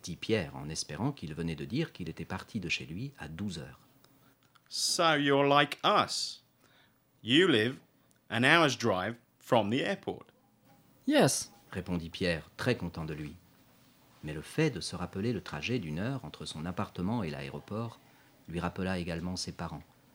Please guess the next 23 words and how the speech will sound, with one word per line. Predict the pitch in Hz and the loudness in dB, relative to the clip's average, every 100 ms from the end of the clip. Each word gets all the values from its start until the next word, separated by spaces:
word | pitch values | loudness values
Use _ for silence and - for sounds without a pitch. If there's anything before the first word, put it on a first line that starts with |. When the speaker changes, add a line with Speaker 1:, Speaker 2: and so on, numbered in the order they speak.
| _ _ - | _ _ -4
Speaker 1:
et | 104 | -4
il | 110 | -2
fit | 160 135 | -4 -2
un | 113 | -2
effort | 104 76 76 | -2 -6 -8
pour | - 82 | -8 -10
ne | |
pas | 80 92 | -6 -6
paraître | 85 82 82 - | -6 -6 -8 -12
triste. | - 87 - - _ _ _ _ _ _ _ _ _ _ _ - | -16 -16 -16 -20 _ _ _ _ _ _ _ _ _ _ _ 0
Ils | 123 | 2
roulèrent | 123 175 262 | 4 2 0
pendant | - 127 | 0 2
une | 123 101 | 2 2
petite | 143 113 - | -2 -4 -8
heure, | 69 101 139 120 | -8 -8 -10 -12
l'autoroute | 92 87 82 127 | -12 -6 -4 -2
céda | - 92 85 | -2 -2 -2
la | 80 | -4
place | 78 92 - | -6 -6 -6
à | 76 | -6
une | 76 | -4
nationale, | 87 - 82 69 71 131 | -2 -2 -4 -8 -8 -10